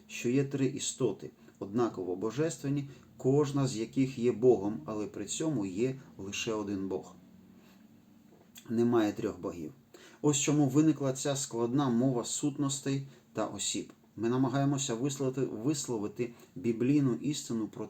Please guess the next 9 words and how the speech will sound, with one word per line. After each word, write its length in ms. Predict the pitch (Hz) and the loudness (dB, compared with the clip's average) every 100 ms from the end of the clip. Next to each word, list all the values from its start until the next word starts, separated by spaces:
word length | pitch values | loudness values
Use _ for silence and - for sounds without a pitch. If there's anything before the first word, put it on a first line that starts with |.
| - | -4
те, 240 | 156 120 | -2 -2
що 240 | - - 107 | -2 -6 -4
Бог 300 | 131 147 - - _ | -2 -2 -6 -20 _
неподільний 960 | 98 110 143 165 143 113 123 120 127 - | -4 0 0 0 -2 2 2 2 -2 -4
і 60 | 113 | -8
єдиний, 640 | 95 101 101 113 90 73 - - - | -6 -4 0 0 0 -4 -10 -20 -18
хоча 440 | - 98 - 113 | -12 -10 -4 -2
Отець, 640 | - 98 - 131 143 - - _ | -2 -6 0 0 0 -6 -16 _
Син 440 | - - 110 120 | -12 -6 -2 -2